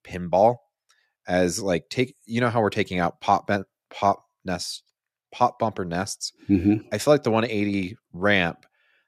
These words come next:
Speaker 1: does something very unique that has expanded on pinball, and the reason being is, is you get a lot of bang for your buck in a very small area.
Speaker 2: Right.
Speaker 1: And so, like, with Jurassic Park, it,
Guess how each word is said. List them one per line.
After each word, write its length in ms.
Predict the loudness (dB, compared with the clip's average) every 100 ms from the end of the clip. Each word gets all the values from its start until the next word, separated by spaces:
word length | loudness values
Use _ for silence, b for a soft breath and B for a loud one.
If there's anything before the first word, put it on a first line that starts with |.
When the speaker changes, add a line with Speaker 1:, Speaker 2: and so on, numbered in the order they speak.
| _
Speaker 1:
does 140 | -4
something 260 | -2 -2 0
very 180 | 2 2
unique 380 | 0 -2 -4 -4
that 180 | -8 -10
has 800 | -12 -8 -4 -2 -4 -6 -12 -14 _ _ _ _ _ _
expanded 340 | -14 0 0 0
on 140 | -4
pinball, 240 | -4 0 0
and 80 |
the 60 | 0
reason 280 | -4 -4 -4
being 260 | -4 -4 -6
is, 180 | -10
is 240 | -10 -12 -16 _ _ _ _ _
you 200 | -16 -14
get 460 | -2 2 2 -2 -14 _ _ _ _ _ -4
a 60 | -2
lot 260 | 2 2
of 120 | 2
bang 180 | 0 -2
for 160 | -4 -6
your 100 | -4
buck 400 | -2 -2 -4 -16 _ -10
in 80 | -8
a 60 |
very 240 | -2 -2 -2
small 760 | -2 -2 -2 -4 -2 0 -2 -4
area. 340 | -4 -2 0
Speaker 2:
Right. 180 | 0 -2 B B B -4
Speaker 1:
And 180 | -2
so, 640 | -2 -2 4 6 6 2 -2
like, 260 | 0 0 0
with 180 | -4 0
Jurassic 380 | 0 0 -2 0
Park, 400 | 4 4 2 -10 _ _ _ _ _ _ -2
it, 240 | 0 0